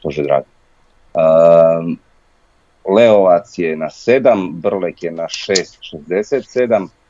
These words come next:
Nejašmić je na sedam osamdeset tri, e, Fiolić je na sedam, Laslo je na šest osamdeset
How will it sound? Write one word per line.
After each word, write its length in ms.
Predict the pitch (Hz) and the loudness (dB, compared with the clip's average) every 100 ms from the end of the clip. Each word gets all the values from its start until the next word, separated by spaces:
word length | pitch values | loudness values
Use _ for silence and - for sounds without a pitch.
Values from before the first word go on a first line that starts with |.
| - - - | -20 -20 -16
Nejašmić 580 | 87 92 95 - 82 - | -8 -2 -2 -4 -14 -12
je 80 | 82 | -10
na 100 | 82 | -10
sedam 400 | - 104 87 78 | -6 -2 -2 -4
osamdeset 640 | 78 - 78 80 - 78 - | -6 -8 -4 -6 -6 -8 -8
tri, 360 | - 92 135 135 _ _ _ _ _ - | -6 -2 -2 -4 _ _ _ _ _ -10
e, 220 | 82 80 | -8 -8
Fiolić 480 | - 90 90 76 - | -4 0 0 -2 -6
je 60 | |
na 100 | 67 | -8
sedam, 520 | - - 117 117 101 92 - | -8 0 0 2 0 0 -4
Laslo 480 | 87 92 90 87 80 | 2 0 0 -8 -8
je 240 | 78 76 76 | -6 -8 -10
na 300 | 76 76 69 | -8 -6 -8
šest 480 | - - 90 80 - | -10 -4 -2 -2 -6
osamdeset 640 | 71 - 73 78 78 80 | -8 -6 -4 -4 -4 -6